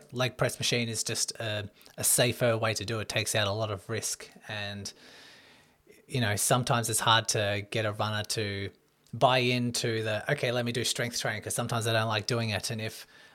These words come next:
they start doing it and after one or two months they get injured because of it,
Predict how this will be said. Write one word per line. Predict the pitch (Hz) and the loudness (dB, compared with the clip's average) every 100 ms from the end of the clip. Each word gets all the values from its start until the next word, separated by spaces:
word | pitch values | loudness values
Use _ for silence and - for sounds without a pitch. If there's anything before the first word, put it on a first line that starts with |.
| - | -4
they | 117 | 4
start | - 202 | 8 10
doing | 170 135 120 | 10 6 6
it | 117 | 4
and | 113 113 - - | 2 -4 -8 -4
after | 127 120 143 | -2 0 -2
one | 120 120 | 0 0
or | 117 | 0
two | 127 | 0
months | 123 117 | 0 0
they | 120 | 0
get | 113 | 0
injured | 117 110 107 | 0 -2 -2
because | - - | 2 2
of | 139 | 4
it, | 113 | 0